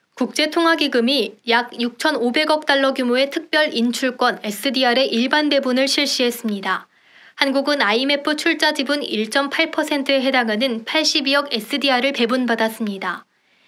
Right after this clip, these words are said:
이는 칠월 말 현지 외환 보유액의 이점오오 퍼센트에 해당하는 규모입니다. 이로써 한국이 보유한 에스디알은 이십사억 에스디알에서 백육억 에스디알로 증가했습니다.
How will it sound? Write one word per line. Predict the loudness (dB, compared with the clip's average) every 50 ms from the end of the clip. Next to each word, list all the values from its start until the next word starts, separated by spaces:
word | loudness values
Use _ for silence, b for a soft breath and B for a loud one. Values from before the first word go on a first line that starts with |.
| b b b b b b b
이는 | 0 0 2 2 0 -2
칠월 | 0 2 2 4 4
말 | 4 4 2 2 2
현지 | 0 0 0 0 0 0
외환 | 0 0 2 2 2 2 2 0
보유액의 | 0 0 0 2 0 0 2 0 0 0 -2 -2
이점오오 | -6 -8 -8 -4 -2 -2 0 0 -2 -2 0 0 0 0 0 0
퍼센트에 | 0 0 0 0 -2 -2 0 0 0 0 0
해당하는 | 0 0 2 2 2 2 0 0 0 -2
규모입니다. | -2 -2 -2 0 0 0 -2 -4 -4 -4 -6 -6 -6 -8 _ _ _ _ _ b b b b b b b b
이로써 | -4 0 0 0 2 2 0
한국이 | 0 2 0 0 2 2 2 2
보유한 | 2 2 2 2 2 2 2 2
에스디알은 | 0 -2 -2 -2 -2 0 0 2 2 2 0 0 -2 -2 -4
이십사억 | -4 -2 -2 -2 -4 -4 0 2 2 2 2 0 -4 -8
에스디알에서 | -8 -6 -4 -4 -2 0 0 2 2 0 0 0 0 0 -2 -2 -6 _
백육억 | -2 0 0 0 0 0 0 0 2 2 2 2 0 -4
에스디알로 | -6 -4 -4 -2 -2 0 0 0 2 0 0 0
증가했습니다. | 0 0 0 0 2 2 2 2 0 -2 -2 -4 -4 -4 -4 -6 -6 -8 -10